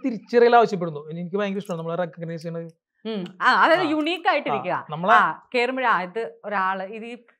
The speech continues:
Speaker 2: പാട്ട് പാടി ഇത്രയും പേരിൽ ഒരാള്
Speaker 1: ഇവൻ വന്നാ എന്തെങ്കിലുമൊക്കെ നടക്കുമെന്നൊരു സംഭവം.
Speaker 2: ആ, അത് അറ്റയറിൽ കാണിക്കുക
Speaker 1: അതെ,
Speaker 2: എന്നുള്ളതാണ്
Speaker 1: അതെ.
Speaker 2: ഫസ്റ്റ് തന്നെ. അത് തീർച്ചയായും ചേട്ടാ, ഞാൻ പറഞ്ഞില്ല, നമ്മളൊക്കെ
Speaker 1: നമ്മളിപ്പോ നൂറ് പേരുടെ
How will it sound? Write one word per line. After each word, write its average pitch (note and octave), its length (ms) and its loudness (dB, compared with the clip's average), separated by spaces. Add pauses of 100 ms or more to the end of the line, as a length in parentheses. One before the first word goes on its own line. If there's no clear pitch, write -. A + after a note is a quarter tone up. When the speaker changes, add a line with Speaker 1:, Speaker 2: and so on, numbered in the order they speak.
(120)
Speaker 2:
പാട്ട് A3+ 300 2
പാടി B3 260 0
ഇത്രയും A#3+ 340 -4
പേരിൽ G#3+ 240 -4
ഒരാള് G3 360 0
Speaker 1:
ഇവൻ F3+ 140 -4
വന്നാ A3 220 0
എന്തെങ്കിലുമൊക്കെ G#3+ 420 0
നടക്കുമെന്നൊരു G#3+ 680 4
സംഭവം. G#3+ 480 0
Speaker 2:
ആ, A#3 220 2 (440)
അത് A3+ 120 0
അറ്റയറിൽ B3+ 480 2
കാണിക്കുക F#3+ 340 -2
Speaker 1:
അതെ, G3 60 0
Speaker 2:
എന്നുള്ളതാണ് E3+ 300 -4
Speaker 1:
അതെ. D3+ 100 -14
Speaker 2:
ഫസ്റ്റ് G3 340 -8
തന്നെ. D3+ 140 -10
അത് C#4+ 280 -8
തീർച്ചയായും D4+ 400 -8
ചേട്ടാ, F#3+ 220 -6
ഞാൻ F#3+ 160 -6
പറഞ്ഞില്ല, G#3+ 280 -6
നമ്മളൊക്കെ G3 400 -6
Speaker 1:
നമ്മളിപ്പോ F3 260 -4
നൂറ് G#3 300 0
പേരുടെ G#3 360 0